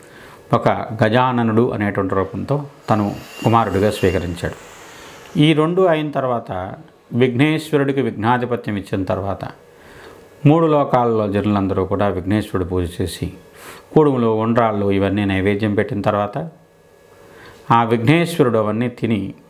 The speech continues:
పొట్టని మోసుకోలేక ఇబ్బంది పడుతూ కైలాసానికి వస్తే అది చూసి చంద్రుడు నవ్వితే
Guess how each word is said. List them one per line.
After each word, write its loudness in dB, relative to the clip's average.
పొట్టని 4
మోసుకోలేక 0
ఇబ్బంది 0
పడుతూ -2
కైలాసానికి -4
వస్తే 0
అది 4
చూసి 4
చంద్రుడు 0
నవ్వితే -6